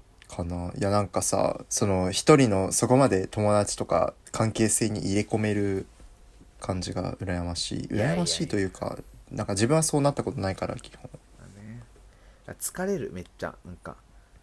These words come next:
Speaker 1: うん。
Speaker 2: た-、例えば、依存してる友達
Speaker 1: うん。
Speaker 2: と喧嘩するとマジで全部落ち込むし、その自分のメンタルのコアの部分をいろんな友達に預けてる感覚。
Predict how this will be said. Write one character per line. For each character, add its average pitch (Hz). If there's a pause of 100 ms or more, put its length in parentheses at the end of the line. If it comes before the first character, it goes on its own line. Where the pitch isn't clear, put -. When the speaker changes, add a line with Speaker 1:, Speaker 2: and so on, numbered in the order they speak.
(420)
Speaker 1:
う 107
ん。 92 (360)
Speaker 2:
た-、 -
例 123
え -
ば、 76 (480)
依 - (120)
存 107
し -
て 101
る 98
友 92
達 98 (540)
Speaker 1:
う 113
ん。 90 (1300)
Speaker 2:
と 107
喧 107
嘩 107
す 117
る 110
と 82
マ 95
ジ 107
で 85
全 82
部 76
落 -
ち -
込 80
む 78
し、 -
そ 82
の 82
自 92
分 185
の 180 (420)
メ 127
ン 180
タ 143
ル 101
の 90
コ 156
ア 147
の 98
部 92
分 82
を 85 (160)
い -
ろ 117
ん 131
な 135
友 127
達 127
に 104
預 90
け 127
て 87
る 78
感 80
覚。 -